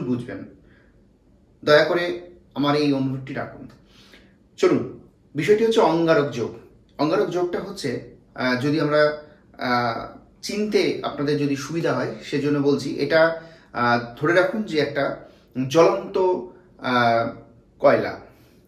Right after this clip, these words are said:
এরকম একটি উপমা দিয়ে যদি আমরা বুঝি তাহলে ভালো করে বুঝব। এরকম একটি যোগ, তার মানে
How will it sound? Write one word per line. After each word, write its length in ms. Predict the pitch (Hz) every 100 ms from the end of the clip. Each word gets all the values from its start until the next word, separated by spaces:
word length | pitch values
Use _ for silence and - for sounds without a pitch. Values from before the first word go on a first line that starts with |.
| _ _ -
এরকম 320 | 170 170 165 147
একটি 200 | 151 160 143 - - -
উপমা 240 | 160 160 147 139
দিয়ে 120 | 135
যদি 100 | 131 131
আমরা 140 | 131 131
বুঝি 180 | 120 117 -
তাহলে 180 | 135 120
ভালো 140 | 113 110
করে 120 | 123 - - - _ 120
বুঝব। 220 | 151 - - - - - - - - _ _ _ _ _
এরকম 260 | 170 233 226 170
একটি 140 | 143 110
যোগ, 140 | 95 - - - _ _ _ _ _ _
তার 100 | 160
মানে 100 | 175